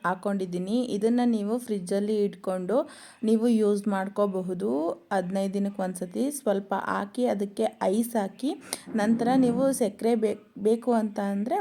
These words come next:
ಒಂದು ಸ್ಪೂನ್ ಹಾಕ್ಕೊಂಡು ಇದನ್ನ ಕುಡಿದ್ರೆ ಮುಖ ಬ್ರೈಟ್ ಆಗಿ ಬರುತ್ತೆ. So, ನ್ಯಾಚುರಲ್ ಆಗಿ ಕಪ್ಪು ದ್ರಾಕ್ಷಿಯಿಂದ ಮಾಡುವಂತಹ ವೈನ್. So, ಈ ವಿಡಿಯೋ ನಿಮ್ಗೆ ಇಷ್ಟ ಆಗಿದ್ರೆ ಒಂದು ಲೈಕ್ ಬಟನ್ನ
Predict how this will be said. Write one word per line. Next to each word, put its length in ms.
ಒಂದು 180
ಸ್ಪೂನ್ 300
ಹಾಕ್ಕೊಂಡು 480
ಇದನ್ನ 240
ಕುಡಿದ್ರೆ 400
ಮುಖ 160
ಬ್ರೈಟ್ 500
ಆಗಿ 260
ಬರುತ್ತೆ. 400
So, 60
ನ್ಯಾಚುರಲ್ 640
ಆಗಿ 340
ಕಪ್ಪು 300
ದ್ರಾಕ್ಷಿಯಿಂದ 640
ಮಾಡುವಂತಹ 680
ವೈನ್. 260
So, 100
ಈ 40
ವಿಡಿಯೋ 240
ನಿಮ್ಗೆ 240
ಇಷ್ಟ 200
ಆಗಿದ್ರೆ 320
ಒಂದು 180
ಲೈಕ್ 280
ಬಟನ್ನ 300